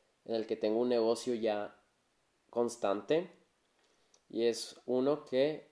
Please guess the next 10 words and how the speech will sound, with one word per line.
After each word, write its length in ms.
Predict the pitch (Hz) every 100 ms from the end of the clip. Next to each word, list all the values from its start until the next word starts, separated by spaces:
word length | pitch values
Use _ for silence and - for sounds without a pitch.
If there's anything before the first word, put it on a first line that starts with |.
| -
les 180 | 110 110
recomiendo 760 | 107 107 107 104 120 156 170 _ _ _ _ _ _ _ _
a 140 | 104 -
todos 160 | 98
los 140 | 107 117
estudiantes, 840 | - 107 87 85 - 160 - - _ _ _ _ _ _
y 120 | -
es 100 | 117
vender 460 | 117 131 110 101 110 - _ -
galletas. 800 | 131 131 85 - - - -